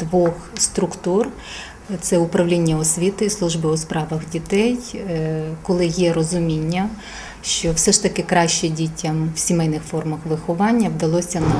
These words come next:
м, досягти того, що цих дітей в інтернатних формах виховання менше. І з свого боку хочу зазначити, що зараз в суспільстві вже не дискутують, що чи мають право на існування ці сімейні форми виховання,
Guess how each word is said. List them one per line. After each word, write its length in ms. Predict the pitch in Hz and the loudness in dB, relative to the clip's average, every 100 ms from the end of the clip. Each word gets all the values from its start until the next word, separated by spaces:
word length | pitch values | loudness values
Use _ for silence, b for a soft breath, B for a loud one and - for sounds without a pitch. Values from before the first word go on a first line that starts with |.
| 156 160 170 165 | 0 -4 -4 -4
м, 640 | 170 170 160 160 165 165 165 | -4 -4 -4 -4 -4 -4 -2
досягти 400 | 156 175 - 165 | 0 -2 -2 -2
того, 320 | 202 202 202 | 2 2 2
що 200 | - 160 | 2 -2
цих 240 | - 165 | -2 -2
дітей 320 | 165 160 208 | -4 0 2
в 40 | 185 | 2
інтернатних 600 | 160 175 160 156 160 160 | 0 -2 0 0 -2 -6
формах 340 | - 160 160 156 | -4 -2 -2 -4
виховання 580 | 160 160 165 185 196 180 | -4 -2 0 2 2 0
менше. 500 | 202 170 147 - 160 147 B B B B B B - - - | 0 0 0 -2 -2 -6 B B B B B B -18 -20 -6
І 340 | 196 196 208 202 | 0 4 6 6
з 120 | 202 | 4
свого 220 | - 240 233 | 6 4 8
боку 360 | 226 226 214 208 | 6 6 2 4
хочу 260 | 214 220 | 4 4
зазначити, 640 | 196 196 208 208 208 - 180 | 4 4 6 4 2 2 2
що 160 | - | 4
зараз 300 | 190 214 214 | 4 4 4
в 20 | |
суспільстві 440 | - - 208 202 190 | 2 0 0 2 4
вже 140 | 202 | 4
не 100 | 190 | 4
дискутують, 640 | 185 - 196 190 185 156 147 | 2 0 -2 2 2 2 0
що 420 | - 165 151 151 | 0 2 2 2
чи 220 | 156 180 160 - - | 0 0 -2 -6 -2
мають 400 | 190 190 196 196 | 2 4 4 2
право 260 | - 180 175 | 2 2 4
на 100 | 175 | 2
існування 540 | 165 190 175 170 165 | 2 2 2 4 2
ці 160 | 160 185 | 2 0
сімейні 440 | - 175 160 160 | 0 2 4 2
форми 300 | 156 165 165 | 2 0 0
виховання, 540 | 156 156 160 160 160 | 0 -2 -2 0 0